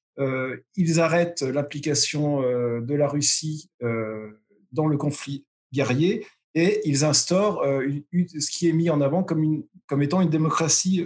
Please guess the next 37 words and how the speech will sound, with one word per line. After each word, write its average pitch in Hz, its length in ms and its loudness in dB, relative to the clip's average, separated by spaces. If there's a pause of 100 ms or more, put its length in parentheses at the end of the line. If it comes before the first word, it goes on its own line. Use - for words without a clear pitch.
(140)
ouvrière. 156 540 0 (720)
Donc 143 240 0
le, 190 580 4
le 165 260 2
lien, 196 280 4
ce - 80 2
qui 160 400 -2
est 185 240 4
donc 147 240 -2
la 147 180 2
Russie, 165 500 2
euh, 127 360 -2
bol-, 170 340 -2
bolchevique 160 640 -2
et 147 40 -2
donc 139 180 -4
progressivement 160 500 -2 (120)
la 139 120 -2
Russie 151 340 0
soviétique, 156 640 -4 (460)
c'est - 220 4
d'abord 180 340 4
en 180 80 0
fait 208 240 0
un 170 100 4
espoir 180 420 0
internationaliste, 175 1040 0 (100)
euh, 139 200 -2
lié 175 500 2
à 143 80 2
la 156 140 2
paix 196 420 -2
et 175 100 2
à 170 40 4
la 170 80 4
démocratie 165 640 -2
ouvrière. 147 560 -4